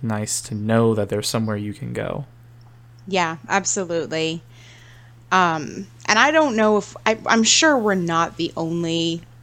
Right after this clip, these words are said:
Speaker 2: online forum or server even on Discord, um,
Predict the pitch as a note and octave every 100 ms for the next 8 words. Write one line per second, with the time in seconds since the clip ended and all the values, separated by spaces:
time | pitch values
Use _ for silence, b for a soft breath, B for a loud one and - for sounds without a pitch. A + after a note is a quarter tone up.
0 | - F3 E3+ F3 E3+ D#3+ E3 E3+ - -
1 | E3+ E3+ E3+ E3+ E3 E3 - F3 E3 D#3+
2 | D#3+ - D#3+ D#3 D3+ D3 D3+ F3+ - -
3 | E3+ D3 D#3 D#3 - - D#3+ D3+ B2+ -